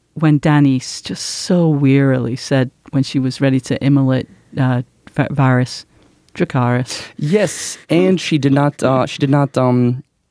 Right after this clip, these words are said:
Speaker 2: make the charge of treason. You know, 'cause I was expect-, expecting to hear that word, but it was just, uh, "Okay, you're here now, and
Speaker 1: Yeah.
Speaker 2: yeah, now you're gonna burn."
Speaker 1: Dracarys.
Speaker 2: Mm-hmm.
Speaker 1: Which, yeah, I find that very, very telling and, and concerning. But anyway, to get back to,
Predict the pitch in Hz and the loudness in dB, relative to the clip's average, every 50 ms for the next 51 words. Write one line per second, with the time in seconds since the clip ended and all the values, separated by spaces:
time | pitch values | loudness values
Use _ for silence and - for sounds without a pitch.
0 | - - - - 120 120 - 117 - - 165 170 135 98 90 - - - 139 123 | -14 -6 0 0 0 0 0 -4 -2 0 0 0 0 -2 -2 -4 -2 -2 0 0
1 | 95 85 78 78 80 80 82 80 - - - 104 104 - 101 95 87 - 110 - | 0 0 0 0 0 0 -2 -2 -2 -2 -2 -2 -2 -2 -4 -2 -2 -4 -6 -4
2 | - - - 95 - - - 107 95 85 - - 85 90 92 87 82 - - - | -4 -2 -2 -2 -4 -2 -2 0 0 0 0 0 2 2 2 2 0 -2 -2 -2
3 | 85 87 82 82 76 80 - - 85 82 85 82 87 - - 95 85 85 85 90 | -2 0 0 -2 -4 -6 -4 -2 0 2 2 2 0 0 0 0 0 0 0 0
4 | 101 95 90 85 85 82 82 80 82 78 76 78 80 - _ _ - - _ - | 0 2 2 2 2 2 2 2 0 0 0 -2 -4 -6 _ _ -20 -20 _ -18
5 | 190 - 147 151 _ _ - - - - - 78 71 65 67 69 69 67 71 - | -16 -16 -16 -16 _ _ -12 -10 -8 -6 -4 -4 -4 -4 -4 -4 -4 -6 -6 -6
6 | - - _ - - - - 147 135 139 143 - - _ _ _ _ - 95 87 | -10 -16 _ -14 -12 -8 -6 -6 -6 -6 -8 -10 -14 _ _ _ _ -2 -2 0
7 | 87 71 - - - - - - - _ _ - - 196 196 - - - - 196 | 0 0 -2 -4 -10 -20 -20 -20 -20 _ _ -4 -2 -2 0 0 -2 -2 0 2
8 | 190 156 143 127 - 156 165 185 - - 147 160 165 - - 156 - - - 170 | 2 2 0 -2 -2 -2 -2 -2 -2 -2 -2 -2 -2 -2 -2 -4 -4 -4 -4 -2
9 | 160 156 160 160 151 156 147 143 139 139 139 139 135 135 139 _ - - - 156 | 0 0 0 -2 -2 -2 -2 -2 0 0 0 0 0 -2 -4 _ -12 -8 -6 -4
10 | 143 139 139 135 135 135 131 131 123 - 127 131 131 123 _ - - 147 135 - | -2 0 0 0 0 0 -2 -4 -4 -4 -4 -6 -6 -8 _ -12 -8 -8 -8 -6
11 | - 151 143 139 135 131 131 131 143 - - - - - - - 220 196 170 135 | -2 -2 0 0 0 0 -2 -2 -6 -6 -10 -20 -20 -12 -4 -2 0 2 2 0
12 | - - - 196 226 208 254 - 240 - 277 247 | -2 -2 -2 -2 0 0 0 -2 0 0 2 0